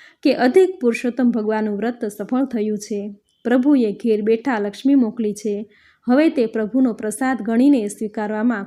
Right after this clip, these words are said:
કોઈ વાંધો નથી. આથી તે બંનેએ બધી જ સોના મહોરો કોઠીમાં ભરી દીધી.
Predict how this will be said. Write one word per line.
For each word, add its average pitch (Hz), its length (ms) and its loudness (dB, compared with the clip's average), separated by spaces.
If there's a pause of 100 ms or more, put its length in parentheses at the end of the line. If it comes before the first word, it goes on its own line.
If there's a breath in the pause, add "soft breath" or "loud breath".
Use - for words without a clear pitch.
કોઈ 262 200 2
વાંધો 208 380 -2
નથી. 202 460 -6 (340 soft breath)
આથી 254 340 0
તે 214 160 -2
બંનેએ 240 460 2
બધી 226 340 4
જ - 20 4
સોના 220 340 -6
મહોરો 226 340 -2
કોઠીમાં 208 500 -6
ભરી 214 220 -6
દીધી. 226 520 0